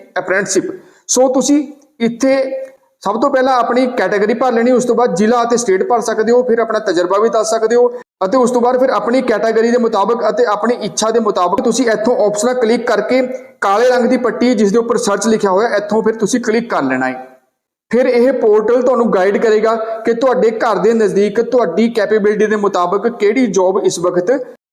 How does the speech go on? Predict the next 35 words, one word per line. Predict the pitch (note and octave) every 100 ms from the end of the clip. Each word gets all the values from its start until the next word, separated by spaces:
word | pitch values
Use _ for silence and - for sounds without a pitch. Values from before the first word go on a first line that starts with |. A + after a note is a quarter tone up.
| -
ਮੌਜੂਦ | F3 G3+ F3 F#3+ E3+
ਹੈ, | C#3+ A#2+ - - - - _ _
ਤਾਂ | A#3 A#3+
ਫਿਰ | C#4
ਤੁਸੀਂ | - A#3 C4+
ਉੱਥੇ | A#3 A#3 C4
ਅਪਲਾਈ | G#3 G#3+ G3+
ਕਰਕੇ | A#3 G#3 F#3 A#3 B3+ B3+ B3+
ਉਸ | A#3 A3+
ਨੌਕਰੀ | A3 F#3+ G#3 G3+
ਨੂੰ | A3+ F3
ਹਾਸਲ | E3+ G3+ B3+ C#4 - -
ਕਰ | G#3
ਸਕਦੇ | F3+ F3 C#3+ C3+
ਹੋ। | B2+ B2+ B2+ -
ਸੋ | - B3
ਐਨ | G#3+ G#3+
ਸੀ | A3 B3
ਐਸ | A3
ਦਾ | G3 G#3
ਇਹ | G3 A3
ਪੋਰਟਲ | - E3+ E3+ G3
ਹੈ, | G3+ G#3 - - -
ਮੁਫਤ | G#3+ -
ਦੇ | B3
ਵਿੱਚ | A3 G#3 G3
ਇਹ | G3
ਸੇਵਾ | G3+ F#3+ F3 F#3+ F#3+ F#3+ -
ਸਰਕਾਰ | - F3+ F#3 F#3 G3
ਦੇ | G#3+
ਵੱਲੋਂ | F3 F#3 A3+ A3+ -
ਦਿੱਤੀ | D#3+ A#3 A3+
ਜਾ | E3+ C#3
ਰਹੀ | C3+ C3+
ਹੈ। | C3+